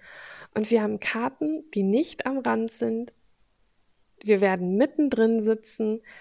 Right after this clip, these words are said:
Ich werde mit diesem Pulk dahin gehen und ich weiß, ich werde es schaffen. Ich werde es schaffen. Wie gesagt, ich habe es ewig nicht gemacht. Es, es braucht Mut, aber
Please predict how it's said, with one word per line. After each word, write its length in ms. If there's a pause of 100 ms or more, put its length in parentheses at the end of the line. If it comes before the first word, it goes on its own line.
(340)
Ich 160
werde 560
mit 200
diesem 260
Pulk 360
dahin 380
gehen 480 (240)
und 280 (100)
ich 180
weiß, 340
ich 160
werde 220
es 120
schaffen. 480 (420)
Ich 180
werde 240
es 100
schaffen. 440 (760)
Wie 80
gesagt, 240
ich 120
habe 100
es 120 (140)
ewig 340
nicht 220
gemacht. 400 (760)
Es, 340
es 140
braucht 440
Mut, 400 (1200)
aber 460